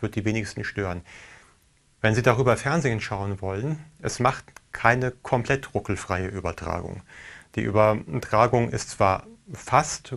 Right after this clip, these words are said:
gut und fast perfekt, aber es stört irgendwo. Und das Gleiche auch bei Computerspielen. Ähm,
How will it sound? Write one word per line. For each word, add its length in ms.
gut 360
und 120
fast 340
perfekt, 520
aber 600
es 140
stört 280
irgendwo. 400
Und 60
das 140
Gleiche 340
auch 80
bei 120
Computerspielen. 1080
Ähm, 360